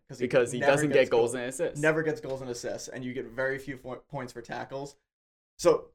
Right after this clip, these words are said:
Speaker 1: N'Golo Kante was the P F A Player of the Year.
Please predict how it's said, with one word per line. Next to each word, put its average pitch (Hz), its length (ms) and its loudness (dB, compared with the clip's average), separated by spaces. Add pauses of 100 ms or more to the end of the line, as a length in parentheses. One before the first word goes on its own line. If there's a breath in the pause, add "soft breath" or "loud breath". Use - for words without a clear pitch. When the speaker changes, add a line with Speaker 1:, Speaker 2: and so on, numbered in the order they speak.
Speaker 1:
N'Golo 190 340 2
Kante 131 640 -2 (280)
was 127 500 -2
the 123 100 -14
P 151 140 0
F 147 60 0
A 131 100 -4
Player 127 200 -6
of 110 60 -6
the 113 80 -8
Year. 95 280 -10